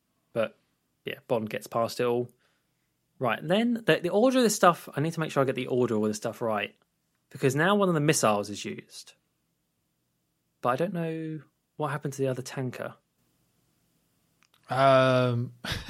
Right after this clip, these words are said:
Speaker 2: I guess it depends on what point we're in, right? I, I think the other tank, the other tanker just crashes. I think Bond just smashes into it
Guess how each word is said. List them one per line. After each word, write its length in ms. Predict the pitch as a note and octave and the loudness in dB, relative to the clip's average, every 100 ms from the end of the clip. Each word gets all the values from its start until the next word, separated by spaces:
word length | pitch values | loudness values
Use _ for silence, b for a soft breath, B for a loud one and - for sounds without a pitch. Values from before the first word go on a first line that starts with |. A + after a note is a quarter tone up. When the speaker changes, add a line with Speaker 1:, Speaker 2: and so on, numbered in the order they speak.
| A#2+ - D#3 - B B B - | -4 -2 -2 -2 B B B 0
Speaker 2:
I 80 | C#3 | 4
guess 140 | E3+ | 4
it 80 | E3 | 2
depends 320 | C3 D#3 C3+ | 0 0 2
on 80 | C3 | 2
what 200 | B2+ B2 | 4 2
point 260 | - C3 B2 | 0 -2 0
we're 180 | A2+ B2+ | 2 2
in, 200 | F#3 D#3 | 2 0
right? 380 | A2 B2 B2+ - | 0 -2 -2 -2
I, 60 | |
I 20 | |
think 260 | A#2+ F3+ E3+ | -4 -4 -4
the 120 | C3 | -2
other 180 | C3+ C3+ | -2 -4
tank, 300 | A#2+ D3+ D#3 B B | -2 -2 -4 B B
the 80 | D3+ | 2
other 120 | F3+ F#3+ | 4 4
tanker 280 | F#3+ F3+ | 4 4
just 180 | D#3 B2+ | 2 0
crashes. 580 | - D3+ E3 - G2+ F#2 | 0 2 2 2 -2 -4
I 60 | A2+ | -4
think 240 | D3+ C3+ | -2 0
Bond 320 | C#3 C#3 C3+ | 2 2 2
just 240 | B2 B2 - | 0 2 2
smashes 480 | - C3+ A#2 B2 | 2 2 2 0
into 360 | B2+ C3 A#2+ G#2+ | 0 0 -2 -4
it 180 | F#2+ | -6